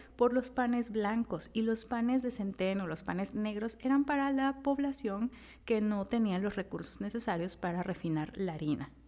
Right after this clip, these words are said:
También podemos decir que en el Oriente el arroz y el sorgo fueron los hidratos de carbono más aceptados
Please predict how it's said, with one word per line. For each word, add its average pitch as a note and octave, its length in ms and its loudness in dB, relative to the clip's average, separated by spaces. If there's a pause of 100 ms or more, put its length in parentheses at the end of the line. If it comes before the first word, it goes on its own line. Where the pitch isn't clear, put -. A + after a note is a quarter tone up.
(720)
También B3+ 300 6
podemos A3+ 500 2
decir A3 640 0
que F#3+ 260 -2
en F3 140 2
el E3+ 140 2
Oriente A3 540 0
el D#3+ 80 -2
arroz F#3+ 440 0
y F3 60 -2
el D#3+ 100 -2
sorgo G#3 360 0
fueron A#3+ 480 0
los G3+ 200 -2
hidratos G#3+ 380 -2
de A#3 80 -2
carbono F#3 380 -4 (100)
más G3 140 -4
aceptados G3 600 -4